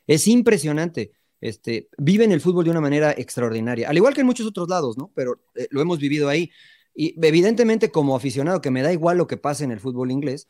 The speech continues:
si yo veo un cuatro cuatro, digo, "Ah, pues estuvo entretenido el juego", estuvo entretenido el juego, pero si después me siento como analista, digo, Güey,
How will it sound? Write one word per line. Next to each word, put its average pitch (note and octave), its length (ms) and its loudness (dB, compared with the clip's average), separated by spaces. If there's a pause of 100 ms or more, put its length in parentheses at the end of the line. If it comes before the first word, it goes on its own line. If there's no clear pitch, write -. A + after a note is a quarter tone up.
(120)
si - 180 -6
yo E3 140 4
veo F#3 120 4
un F3+ 40 2
cuatro F3 320 0
cuatro, D#3 240 -4
digo, D#3+ 160 -2
"Ah, G3+ 100 -4
pues G3+ 100 -12
estuvo G#3+ 180 -2
entretenido D3 480 -2
el C#3+ 60 -6
juego", G3 260 -8
estuvo C4+ 280 0
entretenido A3 720 2
el F#3+ 60 0
juego, D#3+ 480 -2 (280)
pero C3+ 140 -4
si C3+ 120 -2
después G3+ 280 2
me A#3 140 4
siento G#3+ 400 -2
como B2 460 -2
analista, D3+ 600 0
digo, D3 220 0
Güey, G#2 320 -10